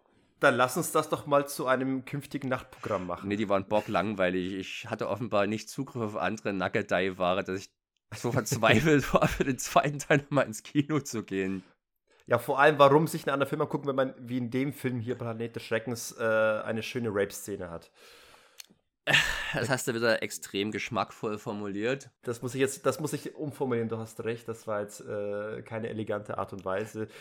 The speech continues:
Speaker 1: Zumindest bekommst du hier zumindest etwas nackte Haut zu sehen.
Speaker 2: Es ist aber wirklich geil zu sehen, das Mac-,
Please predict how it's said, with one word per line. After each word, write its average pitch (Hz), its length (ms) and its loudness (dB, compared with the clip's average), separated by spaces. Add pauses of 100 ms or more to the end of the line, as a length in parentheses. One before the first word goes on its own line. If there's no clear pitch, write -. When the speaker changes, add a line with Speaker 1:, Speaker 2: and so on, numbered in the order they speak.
(100)
Speaker 1:
Zumindest 156 360 2
bekommst 151 360 0
du - 40 -6
hier 151 160 -2
zumindest 139 340 -8
etwas - 320 -8
nackte 123 320 2
Haut 110 180 0
zu 123 100 -8
sehen. 87 380 -6
Speaker 2:
Es 139 120 2
ist 165 120 0
aber 143 180 10
wirklich 139 460 2
geil 117 400 6
zu - 100 -8
sehen, 120 260 0
das 123 200 -2
Mac-, 120 260 0